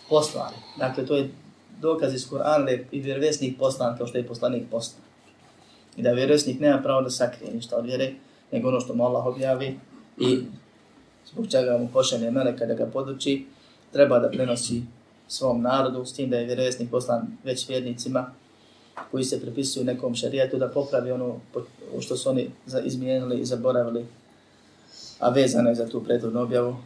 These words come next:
a poslanik je poslan narodom nevjerničkom i Muhammed alejhi selam je bio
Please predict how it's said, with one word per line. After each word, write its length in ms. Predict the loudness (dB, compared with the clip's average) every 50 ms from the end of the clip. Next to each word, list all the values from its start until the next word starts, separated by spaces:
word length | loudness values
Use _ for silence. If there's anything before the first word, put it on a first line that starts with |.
| -12 -8
a 80 | -8 -6
poslanik 480 | -6 -6 -6 -2 0 0 0 0 -2 -4
je 80 | -6
poslan 340 | -4 -4 -4 -4 -2 0 2
narodom 420 | 4 4 4 4 2 -2 -2 -2
nevjerničkom 760 | -2 -2 -2 -2 -2 -2 -4 -6 -6 -4 -2 -2 -2 -2 -4 -8 -6
i 60 | -6
Muhammed 340 | -4 -4 -2 -2 -2 0 2
alejhi 200 | 2 2 0 -2
selam 300 | -4 -2 0 0 0 0
je 40 | 0
bio 300 | -2 0 2 2 2 2